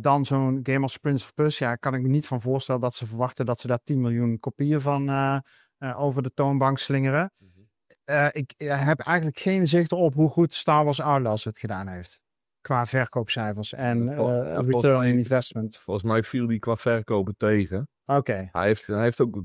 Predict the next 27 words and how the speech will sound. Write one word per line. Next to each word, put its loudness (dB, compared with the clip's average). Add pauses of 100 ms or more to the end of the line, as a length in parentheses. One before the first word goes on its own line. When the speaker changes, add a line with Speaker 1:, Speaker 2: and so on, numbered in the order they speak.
(340)
Speaker 2:
ja, -8
best -2
wel 4
wat 2
kritieken -6
gehad. -2 (180)
Best -2
wel 2
Speaker 1:
Ja. 4
Speaker 2:
zwaar 0
weer 0
gezeten 0
qua -4
gameplay. 2
Ik -2
heb 2
hem -2
uitgespeeld. 0
Ik -6
vond -4
hem -2
heel 2
tof. -2 (840)
Als -2
niet-Star 0
Wars -2
fan -4